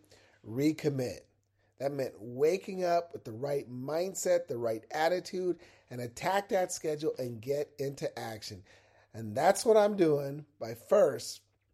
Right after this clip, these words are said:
sharing today's Daily Mist. So keep those five R's in mind. If you ever feel overwhelmed, burned out, or not as productive, or maybe you're sick, take a break,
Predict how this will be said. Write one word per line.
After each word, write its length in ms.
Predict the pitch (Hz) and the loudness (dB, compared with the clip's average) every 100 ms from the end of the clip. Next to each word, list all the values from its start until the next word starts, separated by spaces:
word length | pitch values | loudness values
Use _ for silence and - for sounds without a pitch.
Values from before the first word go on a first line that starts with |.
| _ _ | _ _
sharing 520 | - - 135 131 135 | -12 -4 0 0 -2
today's 460 | 131 123 113 110 104 | -10 -8 -6 -6 -10
Daily 600 | 101 113 107 104 104 101 | -10 -6 -4 -4 -8 -12
Mist. 480 | 104 95 - - - _ _ _ _ _ _ _ - | -12 -10 -10 -14 -18 _ _ _ _ _ _ _ -8
So 160 | 170 | -8
keep 240 | - 247 247 | -4 -2 6
those 200 | 214 - | 6 6
five 360 | 202 185 180 - | 4 6 6 6
R's 380 | 175 160 151 143 | 6 8 6 -2
in 120 | 143 | -4
mind. 460 | 143 139 110 101 95 _ _ _ | -4 -4 -6 -12 -16 _ _ _
If 60 | 143 | 2
you 100 | 147 | 2
ever 180 | 165 | 2
feel 360 | 156 180 165 156 _ - | -4 0 0 -2 _ 0
overwhelmed, 760 | 143 147 143 131 135 127 107 92 90 _ | 10 10 10 6 4 0 -6 -12 -20 _
burned 400 | 120 135 143 147 | -2 2 2 0
out, 400 | 135 127 107 - _ _ | 0 -2 -6 -12 _ _
or 60 | 139 | -4
not 240 | 143 165 | 0 2
as 160 | 196 185 | 2 0
productive, 520 | - 160 165 165 170 | -6 0 0 0 -4
or 80 | 156 | -4
maybe 360 | 117 110 123 151 | -4 -6 -6 -4
you're 140 | 180 | -4
sick, 420 | 175 220 190 - _ _ _ _ _ _ _ _ | 2 4 4 0 _ _ _ _ _ _ _ _
take 240 | - 175 220 | 2 4 4
a 60 | |
break, 500 | 185 175 165 160 - | 4 4 4 0 -8